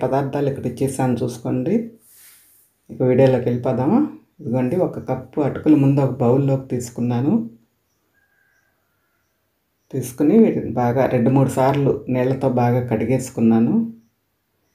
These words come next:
కడిగి ఆ నీళ్లు బాగా వంచేసుకుని పక్కన పెట్టుకోండి.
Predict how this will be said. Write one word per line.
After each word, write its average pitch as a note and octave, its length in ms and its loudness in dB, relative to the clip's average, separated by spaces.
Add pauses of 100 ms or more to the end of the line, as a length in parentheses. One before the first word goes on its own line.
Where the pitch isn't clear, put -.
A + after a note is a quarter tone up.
(160)
కడిగి C3+ 300 4
ఆ - 20 6 (120)
నీళ్లు C#3+ 300 6 (100)
బాగా C3 320 0
వంచేసుకుని C#3+ 800 -2 (3250)
పక్కన C3 320 0
పెట్టుకోండి. B2 460 0